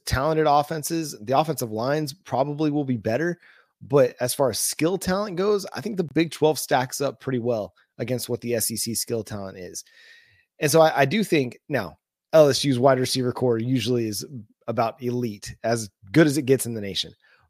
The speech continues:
But I think they won't have as big of a jump to make as the offense will going up against S E C defenses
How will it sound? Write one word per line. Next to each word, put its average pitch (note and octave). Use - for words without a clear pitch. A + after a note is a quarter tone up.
But C#3
I C3+
think C#3+
they F#3+
won't D#3+
have C3
as B2
big A#2+
of B2
a A#2+
jump A2+
to -
make G#2+
as A2
the A2+
offense C#3
will G2+
going C3+
up A#2
against A2+
S B2
E G#2+
C G2+
defenses F#2+